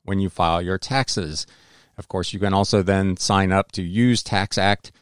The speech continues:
to do your taxes if you're inclined to do that sort of thing. So, and again, they do have the disclaimer at the bottom.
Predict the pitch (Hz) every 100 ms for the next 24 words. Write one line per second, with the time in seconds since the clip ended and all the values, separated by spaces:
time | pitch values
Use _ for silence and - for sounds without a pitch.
0 | _ _ - 98 82 85 135 147 143 131
1 | 123 - 131 117 107 101 98 95 92 107
2 | 104 101 90 92 98 101 - 113 101 107
3 | 107 104 104 - - 98 95 92 95 95
4 | 98 98 92 92 95 95 92 85 90 143
5 | 147 135 117 104 107 101 101